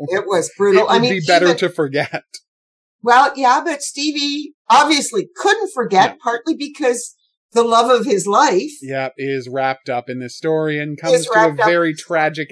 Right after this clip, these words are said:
Speaker 2: end because of this story.
Speaker 1: Yeah, because she's a drug addict and a
Speaker 2: Ugh.
Speaker 1: prostitute, and
Speaker 2: Yeah.
Speaker 1: she tries, he tries, but nothing works. Um,
Speaker 2: Yeah.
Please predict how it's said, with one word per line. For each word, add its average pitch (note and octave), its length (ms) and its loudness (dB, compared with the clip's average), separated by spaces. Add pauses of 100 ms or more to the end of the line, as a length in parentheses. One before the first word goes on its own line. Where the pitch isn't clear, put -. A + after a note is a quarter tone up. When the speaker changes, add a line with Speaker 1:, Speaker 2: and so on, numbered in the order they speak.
Speaker 2:
end A2 480 -12
because G#2+ 280 -18
of F2+ 120 -20
this - 160 -20
story. - 200 -20 (400)
Speaker 1:
Yeah, A#3+ 240 2
because G#3+ 360 -4
she's G3+ 240 -6
a F#3+ 80 -2
drug F3 300 -2
addict F#3+ 480 -2
and E3 140 -6
a - 60 -8
Speaker 2:
Ugh. E3 60 -8
Speaker 1:
prostitute, F3+ 760 0 (120)
and D3+ 320 -6 (400)
Speaker 2:
Yeah. A2 220 -10
Speaker 1:
she - 240 -6
tries, F#3 540 4 (120)
he F#3+ 260 -10
tries, G3+ 640 2
but D3+ 340 -2
nothing F3 440 -4
works. G#3+ 760 -2
Um, D3+ 640 0 (140)
Speaker 2:
Yeah. A#2+ 360 -12